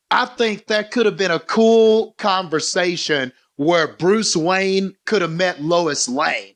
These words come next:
and they could have had this conversation. And I think that would have been awesome. And, like, he would have been asking these questions, trying to find out about Superman. Uh, um, and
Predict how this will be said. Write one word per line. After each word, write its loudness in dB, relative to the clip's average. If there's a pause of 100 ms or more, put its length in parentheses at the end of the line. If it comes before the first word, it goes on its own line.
(300)
and -2
they 0
could -2
have -4
had -2
this -4
conversation. -4 (280)
And 0
I 0
think -2
that 0
would 4
have -2
been -2 (100)
awesome. -2 (260)
And, -2
like, 0 (160)
he 4
would 4
have 0
been -2
asking -2
these -2
questions, -2
trying -2
to -6
find -2
out 0
about -4
Superman. 0 (420)
Uh, 2
um, 0 (220)
and -2